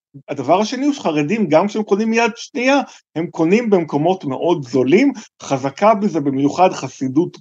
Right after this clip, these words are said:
גור, שהאדמו"ר שלה ממש מוביל התיישבות במקומות זולים, כי הוא מבין כמה קשה להורים לדאוג לילדים לדירות יקרות, וידוע הסיפור ש-,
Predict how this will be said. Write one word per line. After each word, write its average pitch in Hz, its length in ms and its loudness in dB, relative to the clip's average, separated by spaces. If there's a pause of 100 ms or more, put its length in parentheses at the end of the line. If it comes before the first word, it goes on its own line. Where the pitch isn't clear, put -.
גור, 247 320 4 (280)
שהאדמו"ר 156 540 0
שלה 208 180 0
ממש 156 500 -2
מוביל 151 420 0 (340)
התיישבות 156 640 0
במקומות 147 560 2
זולים, 143 460 4 (320)
כי - 40 4
הוא 156 80 6
מבין 156 360 2
כמה 185 320 2
קשה 165 380 -4
להורים 156 500 2 (300)
לדאוג 165 360 2
לילדים 160 580 4
לדירות 151 600 2
יקרות, 151 580 0
וידוע 151 460 2
הסיפור 180 580 -4
ש-, 151 120 -6